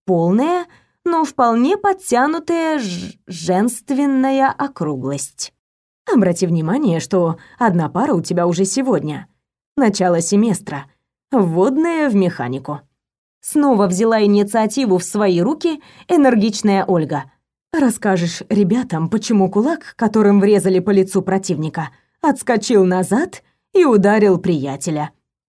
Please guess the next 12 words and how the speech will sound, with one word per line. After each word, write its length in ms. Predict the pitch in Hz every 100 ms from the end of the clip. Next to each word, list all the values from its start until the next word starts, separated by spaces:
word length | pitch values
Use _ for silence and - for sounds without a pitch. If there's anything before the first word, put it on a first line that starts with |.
| _
Им 220 | 440 392
полезно. 720 | - 370 294 185 160 180 156 156 _ _ _ _ _ _
И 120 | 415 392
преподавателям 1000 | 254 - 190 180 170 208 262 277 233 220
по 100 | 226
военке 580 | 214 220 220 208 233 220
меньше 380 | 214 214 202
хлопот — 720 | 208 208 196 196 220 202 - _ _
с 140 | -
недотепами 800 | 262 214 208 202 214 196 190 196
и 20 | 196
травмами. 640 | 196 180 170 180 180 175